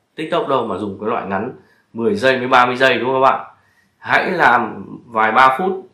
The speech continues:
trở lên và đừng băm nát cái video mình nhỏ quá. Mỗi video chỉ một phút thôi thì người ta chưa kịp xem đã thấy hết rồi, cũng chán, đúng không các bạn?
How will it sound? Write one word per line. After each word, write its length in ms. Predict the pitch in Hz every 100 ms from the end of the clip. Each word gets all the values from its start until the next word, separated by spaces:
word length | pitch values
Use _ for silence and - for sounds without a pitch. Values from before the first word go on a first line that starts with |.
| _
trở 160 | - 95
lên 360 | 123 143 - - _ _ _ _ _ _
và 180 | 107 110
đừng 460 | 117 110 101 104 104
băm 220 | 139 143
nát 220 | 180 -
cái 80 | 131
video 320 | 131 135 123
mình 200 | 110 104
nhỏ 200 | 107 82 92
quá. 220 | 101 131 156
Mỗi 400 | 143 127 156 202 165
video 360 | 151 151 139
chỉ 120 | 135
một 140 | 107 107 -
phút 140 | 202
thôi 160 | - 131
thì 140 | 101 - - _ _ _ _
người 320 | 170 180 185
ta 60 | 196
chưa 120 | - 220
kịp 140 | 196
xem 300 | - 208 180
đã 80 | -
thấy 100 | 180
hết 180 | 220 240
rồi, 140 | 160 -
cũng 140 | - -
chán, 280 | 147 156
đúng 80 | 202
không 80 | 202
các 120 | 190
bạn? 100 | -